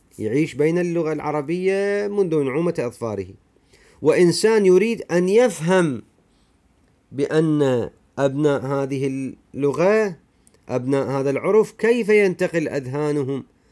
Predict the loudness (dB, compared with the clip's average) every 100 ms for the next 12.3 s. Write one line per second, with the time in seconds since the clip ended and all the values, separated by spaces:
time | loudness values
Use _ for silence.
0 | _ -2 -2 0 -2 -2 -4 -6 -2 -2
1 | 0 0 -4 -8 _ _ _ -2 0 2
2 | 0 -4 -2 -2 0 -2 -2 -6 -8 -10
3 | -12 _ _ _ _ _ _ _ _ _
4 | _ _ _ _ _ _ _ _ _ 0
5 | 2 2 2 2 2 -2 -6 -6 -4 -2
6 | -2 -4 -6 -4 -4 -2 -4 -4 -6 -10
7 | -10 -10 -10 _ _ _ _ _ _ _
8 | _ _ _ -8 -4 -2 -2 -4 -6 -4
9 | -4 -6 -8 -12 -14 -18 _ _ _ _
10 | _ -2 0 0 -2 -2 -4 -4 -6 -6
11 | -4 -4 -4 -8 -14 -14 -4 0 2 4
12 | 4 2